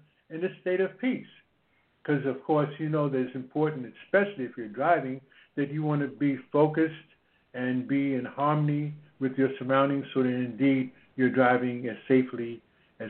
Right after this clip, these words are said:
possible. Same thing should go with you being in a public environment.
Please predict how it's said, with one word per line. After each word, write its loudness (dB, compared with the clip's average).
possible. 2
Same 6
thing 2
should -6
go 6
with 0
you -2
being -2
in -4
a -8
public 0
environment. -2